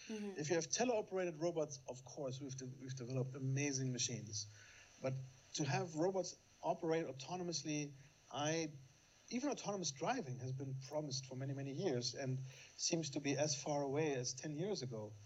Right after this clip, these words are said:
Speaker 1: Mm-hmm.
Speaker 2: That's probably not exactly true, but it, it doesn't seem to be happening tomorrow. Let me say it like that.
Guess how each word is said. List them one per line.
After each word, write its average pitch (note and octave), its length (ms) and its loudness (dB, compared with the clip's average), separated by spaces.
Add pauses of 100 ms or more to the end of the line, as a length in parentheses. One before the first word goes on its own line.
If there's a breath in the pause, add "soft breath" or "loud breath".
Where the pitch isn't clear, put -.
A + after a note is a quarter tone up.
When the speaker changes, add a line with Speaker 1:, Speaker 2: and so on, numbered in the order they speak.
(160)
Speaker 1:
Mm-hmm. G#3 320 -2
Speaker 2:
That's A#2 160 -2 (120)
probably A2 240 -4
not G#2+ 260 -6
exactly A2 440 -4
true, D3 360 6
but C3+ 140 2 (380 loud breath)
it, C#3 140 -2 (100)
it D3+ 80 -4
doesn't F#3+ 300 4
seem F3+ 220 2
to D3+ 80 -6
be D3 100 -2
happening C3+ 400 0
tomorrow. B2 440 -2
Let A#2+ 140 -6
me A2+ 80 -10
say A#2+ 160 -2
it A2+ 120 -2
like A2+ 160 -4
that. A#2+ 160 -2